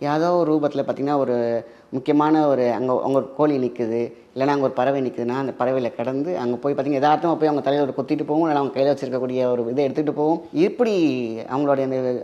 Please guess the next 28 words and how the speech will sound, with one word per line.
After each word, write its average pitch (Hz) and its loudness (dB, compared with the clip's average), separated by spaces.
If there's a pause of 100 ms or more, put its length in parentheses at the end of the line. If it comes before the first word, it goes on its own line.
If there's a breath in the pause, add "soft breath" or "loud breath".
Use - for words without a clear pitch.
அ, - -4 (300)
பறவைகள் 160 2
மூலியமாகவும் 131 0
இல்லைன்னா 151 0
அவங்களுடைய 123 0 (140)
அந்த 120 0
வளர்ப்பினங்கள் 151 0
மூலியமாகவும் 123 -4 (140)
கடத்த 147 0
முடியும். 135 0
அதுதான் 135 -2
வந்து 135 -4
transfer 131 -4
to, 120 -6 (120)
மனிதன் 143 0
to 139 -2
மடன். 113 -4 (280 loud breath)
ஸ்தூல 165 4
உடம்பு 139 4
இருக்கு 135 -4
பாத்தீங்கன்னா, 123 -2
ரத்தம் 139 -2
சதையில 127 0
கலக்கிற 127 -2
ஒரு 110 -4
விஷயம், 123 -4 (160 loud breath)
அடுத்து 143 0 (120)
ஆன்மாவோட 170 4